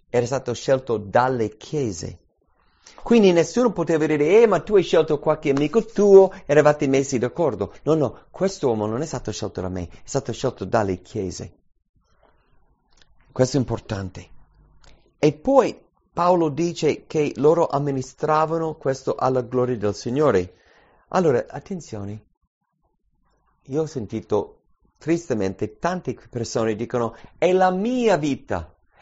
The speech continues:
è il mio tempo, sono i miei soldi." No, se tu sei in Cristo, tu completamente sei stato comprato a caro prezzo.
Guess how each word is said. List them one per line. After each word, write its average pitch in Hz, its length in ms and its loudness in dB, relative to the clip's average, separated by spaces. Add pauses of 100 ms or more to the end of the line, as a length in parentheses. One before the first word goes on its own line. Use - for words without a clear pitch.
(100)
è 160 100 4
il 180 240 4
mio 202 520 0
tempo, 107 520 -6 (120)
sono 185 220 0
i 185 100 0
miei 220 540 2
soldi." 85 640 0 (840)
No, 151 520 -6 (340)
se 117 160 -6
tu 185 160 -8
sei 160 220 -6
in 117 100 -6
Cristo, - 540 -8 (240)
tu 202 440 2 (640)
completamente 151 800 -2
sei 117 200 -6
stato 117 340 -10
comprato 107 560 -8
a 98 80 -8
caro 98 300 -12
prezzo. - 500 -18